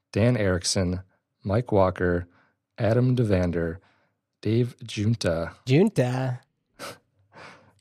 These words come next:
Speaker 1: Kyle from get rewardful dot com, which we use for our, um,
Speaker 2: Affiliates.
Speaker 1: our affiliates program.
Speaker 2: Yeah.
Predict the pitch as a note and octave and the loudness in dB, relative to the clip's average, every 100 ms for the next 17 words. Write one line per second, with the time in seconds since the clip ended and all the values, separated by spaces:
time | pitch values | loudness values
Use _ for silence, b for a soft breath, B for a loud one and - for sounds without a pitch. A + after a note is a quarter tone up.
0 | - - A#2+ C#3+ D3+ D3+ - C3+ C3+ A#2+ | -4 2 4 4 4 2 2 2 4 2
1 | A#2+ A2+ G2+ C3 D#3+ D#3 C#3 B2+ C#3 D3 | 0 0 4 4 4 4 2 4 4 4
2 | D#3 A#2+ - G#2 G2+ G2+ G#2 A2 - F#2 | 4 0 -2 -4 0 2 2 0 0 0
3 | - F2+ E2+ E2 E2 - E2+ E2 D#2 E2 | 0 -2 -2 -2 -2 -4 -6 -8 -10 -6
4 | - - G#3 D#3 E2+ - B2 F#2+ - G#2 | -6 -2 0 0 0 0 0 0 2 4
5 | G#2 D3 D#3+ - b b - | 6 2 0 -10 b b -8